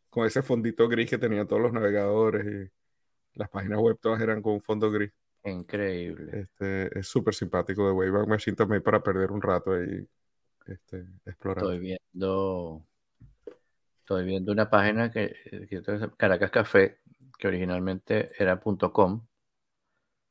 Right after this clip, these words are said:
Speaker 2: y sale registros del noventa y seis, pero el primer snapshot, snapshot que sale es del noventa y ocho.
Speaker 1: Ok.
Speaker 2: Muy cómico. Estoy buscando
Speaker 1: <laughs>
Speaker 2: para reírme, pues.
Speaker 1: Sí,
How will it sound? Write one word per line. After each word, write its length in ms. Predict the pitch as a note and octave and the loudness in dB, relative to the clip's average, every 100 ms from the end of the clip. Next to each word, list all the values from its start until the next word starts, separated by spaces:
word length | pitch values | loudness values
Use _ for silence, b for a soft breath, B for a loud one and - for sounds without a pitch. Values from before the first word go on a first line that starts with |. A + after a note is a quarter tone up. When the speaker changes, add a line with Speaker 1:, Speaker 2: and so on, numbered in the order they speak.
| _ _ _ _ _ _ _ _ | _ _ _ _ _ _ _ _
Speaker 2:
y 400 | A#2 A2+ A2 G#2 | -4 0 0 0
sale 340 | - A2 A2+ | 6 6 8
registros 460 | C#3 C3 A#2 C3 D3+ | 6 6 4 6 6
del 100 | C#3+ | 8
noventa 260 | B2 A2 G#2+ | 6 4 2
y 40 | |
seis, 180 | - D3 | 6 8
pero 120 | C#3 | 8
el 80 | A2+ | 6
primer 400 | - G#2+ G#2 A2+ | 2 2 4 4
snapshot, 500 | - B2+ - - C#3 _ _ _ - - | 4 4 4 -4 -6 _ _ _ -14 -8
snapshot 440 | - A2+ - C3+ - - - B B B | 4 4 4 -2 -4 -6 -18 B B B
que 100 | A#2+ | 0
sale 200 | A2+ G#2+ | 4 6
es 60 | |
del 120 | B2+ B2 | 4 4
noventa 400 | A2+ G#2 G2 F#2+ | 4 2 2 4
y 80 | |
ocho. 340 | G#2 G2 - - _ _ _ _ | 6 4 -2 -18 _ _ _ _
Speaker 1:
Ok. 180 | - A#2 A2 - _ _ _ _ _ - - - | -4 -2 -2 -4 _ _ _ _ _ -20 -20 -12
Speaker 2:
Muy 200 | G2 F2+ | -10 -8
cómico. 580 | - G2+ E2 D#2+ - - _ | -2 -2 -2 -8 -14 -16 _
Estoy 200 | _ F2+ | _ -8
buscando 360 | E2+ - C#3 G2+ | -4 4 6 6
Speaker 1:
<laughs> 640 | F#2+ - - - - - | 2 -2 -16 -20 -12 0
Speaker 2:
para 180 | G2 F#2 | 2 2
reírme, 420 | F2+ G#2+ G#2 F2 | 0 -2 -2 -6
pues. 160 | - - _ - | -10 -16 _ 0
Speaker 1:
Sí, 320 | B2+ A#2+ A2 | 6 6 6